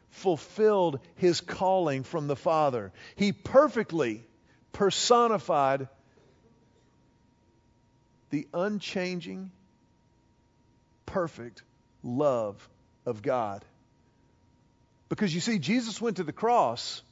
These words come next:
solely because of love. That's the only reason he did it. To, to express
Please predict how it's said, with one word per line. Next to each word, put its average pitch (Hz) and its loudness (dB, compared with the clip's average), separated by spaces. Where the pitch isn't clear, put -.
solely 170 2
because 175 -2
of 165 -6
love. 165 -2
That's 202 0
the 185 4
only 208 2
reason 202 0
he 196 0
did 180 4
it. 107 -8
To, 208 -4
to 185 -6
express - 2